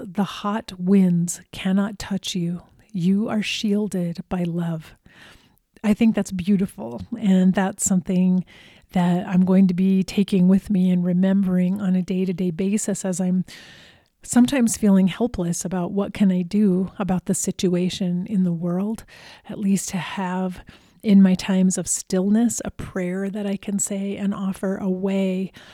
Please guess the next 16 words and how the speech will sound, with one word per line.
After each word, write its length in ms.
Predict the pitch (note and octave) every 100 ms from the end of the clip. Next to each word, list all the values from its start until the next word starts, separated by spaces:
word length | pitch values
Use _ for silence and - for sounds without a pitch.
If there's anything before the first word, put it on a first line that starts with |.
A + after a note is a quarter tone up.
| - _
a 120 | G3+
vision 560 | E3+ G3+ G#3 F#3 F#3 F3+
of 320 | F3+ F3+ F3
extending 720 | F#3 - - G3 F#3+ F#3 F3
love 420 | F3+ F3+ F3 F3 - _
as 280 | G3+ F3+ E3+
a, 160 | F3 D#3 _
a 100 | F3
shield 640 | - - G3+ F3+ E3 F3+ - -
to 140 | G3
help 340 | - F#3+ F#3
protect 540 | - F#3 - G3 F3+ -
others 420 | F#3 F3 F3 F3+
around 380 | F#3+ F#3 F3 F3+
the 60 |
world. 420 | F3+ F3+ F3 F#3